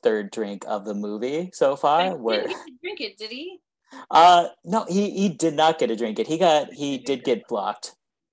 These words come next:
Speaker 2: He was stopped from drinking.
Speaker 1: Yeah, so, so maybe we don't count this drink then. It's gotta actually go into Eddie's body to, we, uh, have a mysterious hand that is placed over, <laughs> over the drink.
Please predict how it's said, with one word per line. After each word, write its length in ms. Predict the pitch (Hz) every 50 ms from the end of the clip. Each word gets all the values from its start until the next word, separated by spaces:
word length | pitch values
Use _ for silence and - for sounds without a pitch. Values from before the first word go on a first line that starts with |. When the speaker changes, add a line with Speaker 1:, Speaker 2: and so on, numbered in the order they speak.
| _ _ _
Speaker 2:
He 100 | - 175
was 360 | 175 170 147 151 - - - _ _
stopped 420 | - 190 - - - _ _ - - _
from 220 | - - - - _
drinking. 280 | - - - _ _ _ _ _ _ _ _ _ _
Speaker 1:
Yeah, 220 | - 110 101 85 - -
so, 320 | - - - - - - _ _ _
so 160 | - - 135
maybe 300 | 127 135 156 165 175 180
we 180 | 165 143 139 123
don't 280 | - 135 123 117 -
count 320 | - - 110 101 - - _
this 220 | - 104 92 -
drink 240 | - - - 90 - - -
then. 200 | - 101 - 101
It's 200 | - - - -
gotta 220 | - 110 107 113
actually 360 | 110 107 - - 123 110 101 -
go 220 | - 117 110 110
into 260 | 110 104 - - 113
Eddie's 240 | 104 104 104 110 107 -
body 380 | 113 101 92 90 90 92 98 - -
to, 360 | - 107 92 87 - 101 - - - - _ _ _ _ _ _ _ _ _ _
we, 500 | - 123 123 131 135 131 131 127 127 123
uh, 500 | 120 117 117 110 107 104 104 101 95 90 - -
have 160 | - - 131
a 60 | 123 120
mysterious 720 | 113 110 - - - - 160 180 196 185 165 147 131 -
hand 460 | - - 117 101 92 90 87 87 - -
that 120 | 104 92
is 140 | 98 98 -
placed 540 | - - 107 98 92 92 95 - - - - - _
over, 600 | - 123 113 101 90 110 104 101 98 101 98 - - - - - - _ _ _ _ _ _
<laughs> 520 | _ _ _ _ _ - - 302 - - -
over 280 | - 131 127 113 123
the 120 | 110 120 113
drink. 540 | 104 - 120 101 98 101 104 117 117 -